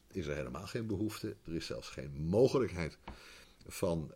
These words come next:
een wetenschap die boven de dingen uitgaat die we met de reden kunnen ontdekken. De tweede grote te-, eh, tegenwerping, eh, is wat meer van filosofische aard en die luidt als volgt. Eh,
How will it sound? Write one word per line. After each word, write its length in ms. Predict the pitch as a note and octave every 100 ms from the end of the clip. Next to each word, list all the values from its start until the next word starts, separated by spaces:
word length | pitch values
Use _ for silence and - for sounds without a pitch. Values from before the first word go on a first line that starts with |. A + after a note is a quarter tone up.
| -
een 240 | D#2+ D2
wetenschap 600 | C#2+ C2 C#2 - C2+ - -
die 180 | C2 -
boven 720 | B1 B1 F#2+ G2 - C2+ -
de 120 | D2
dingen 340 | C2 C#2+ C2+ B1+
uitgaat 520 | C2 - - B1+ -
die 140 | C2+ C2
we 60 |
met 240 | C#2 C#2 -
de 160 | D#2+ D#2+
reden 300 | F2+ A2 G#2
kunnen 260 | G#2 E2+
ontdekken. 440 | C#2+ D2 C2+ A#1+ - - _ - - - - - - - - - -
De 80 | -
tweede 300 | G2 E3 F#3
grote 360 | E3 A#2 F2 D#2+
te-, 320 | F2 D2 D2+
eh, 160 | - D2
tegenwerping, 840 | - C#2+ C#2 A#1 - - C3 D3 - -
eh, 120 | C#2 -
is 180 | - F2
wat 160 | F2+ -
meer 200 | G#2 F#2+
van 140 | F2
filosofische 760 | - F#2 C#2+ A2 A2+ F2+ C#2 -
aard 360 | - D#2 - - - -
en 100 | F#2+
die 140 | F#2
luidt 240 | C#2+ C#2
als 140 | D#2 -
volgt. 440 | - G#2 - - _ _ _ - - - - - - -
Eh, 200 | - D2+